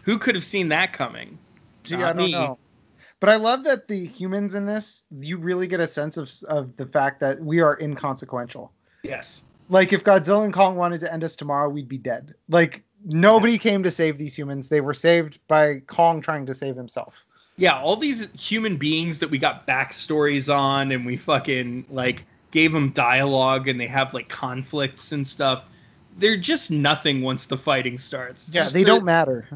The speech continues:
Speaker 1: They don't matter to us
Speaker 2: Nothing
Speaker 1: as
Speaker 2: they
Speaker 1: audience.
Speaker 2: do matters. Nothing
Speaker 1: Yeah.
Speaker 2: they do matters to the outcome. I don't care about them. They could all die for all I care.
Speaker 1: Right. But they have to, I love it 'cause they have to slip something in this scene to make it be like, "Oh, the, the humans do matter.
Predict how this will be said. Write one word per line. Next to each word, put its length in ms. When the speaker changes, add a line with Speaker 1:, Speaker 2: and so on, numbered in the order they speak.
Speaker 1:
They 140
don't 380
matter 320
to 220
us 120
Speaker 2:
Nothing 280
Speaker 1:
as 60
Speaker 2:
they 100
Speaker 1:
audience. 300
Speaker 2:
do 40
matters. 640
Nothing 340
Speaker 1:
Yeah. 60
Speaker 2:
they 120
do 220
matters 540
to 60
the 140
outcome. 420
I 160
don't 260
care 260
about 300
them. 160
They 120
could 140
all 120
die 360
for 180
all 120
I 140
care. 380
Speaker 1:
Right. 320
But 120
they 120
have 200
to, 340
I 120
love 180
it 80
'cause 140
they 100
have 140
to 100
slip 480
something 320
in 140
this 160
scene 440
to 80
make 180
it 60
be 140
like, 200
"Oh, 220
the, 240
the 120
humans 540
do 200
matter. 420